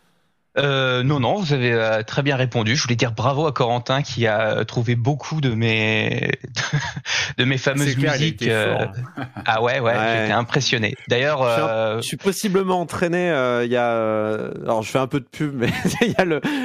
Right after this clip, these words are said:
Speaker 3: le, un mardi, euh, tous les mois, il y a des quiz, euh, jeux vidéo, euh, au bar où je vais régulièrement, donc, euh, ouais, on s'entraîne un peu. <laughs>
Speaker 1: D'accord.
Speaker 3: Au blind test.
Speaker 1: Mais, euh, écoute, euh, ça serait pas mal que tu passes un de ces soirs.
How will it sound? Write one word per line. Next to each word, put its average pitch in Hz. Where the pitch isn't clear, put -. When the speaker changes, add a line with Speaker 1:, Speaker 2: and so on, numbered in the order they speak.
Speaker 3:
le, 160
un 180
mardi, 175
euh, 131
tous -
les 135
mois, 135
il 131
y 117
a 104
des 101
quiz, 117
euh, 98
jeux 95
vidéo, 104
euh, 98
au 92
bar 113
où 110
je 104
vais 113
régulièrement, 117
donc, 98
euh, 98
ouais, 92
on 90
s'entraîne 117
un 131
peu. 160
<laughs> -
Speaker 1:
D'accord. 104
Speaker 3:
Au 92
blind -
test. 98
Speaker 1:
Mais, 113
euh, 110
écoute, 113
euh, 110
ça 110
serait -
pas 135
mal 151
que -
tu 120
passes 139
un 120
de 117
ces 120
soirs. -